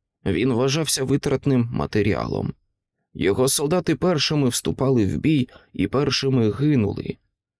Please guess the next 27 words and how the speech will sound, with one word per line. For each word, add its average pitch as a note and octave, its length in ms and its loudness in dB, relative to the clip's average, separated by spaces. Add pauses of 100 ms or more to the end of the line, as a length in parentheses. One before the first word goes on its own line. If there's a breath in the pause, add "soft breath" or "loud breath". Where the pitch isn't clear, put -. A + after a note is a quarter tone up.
(120)
І C#2 180 -2
в - 100 -6
кожній E2+ 540 0
битві, G2+ 420 -2
що - 180 -2
відбувалась G2 760 -2
з - 80 -4
моменту G2 480 0
заснування G2+ 680 0
корпусу C#3 680 0 (280 loud breath)
близько C3+ 420 0
тридцяти C3+ 500 -2
років G#2+ 320 -2
тому, C#3 400 0 (340 soft breath)
рівень C3 440 0
втрат - 400 -4
був G2 260 -2
найвищим. - 760 -4 (800 soft breath)
Хоча D#3+ 420 0
минуле D3+ 460 4
і A2+ 120 0
залишалось F#2+ 640 0
позаду D#2 480 -2
для - 200 -4
солдатів A#2+ 680 -2
вільного F#2 480 0
корпусу, B2+ 680 0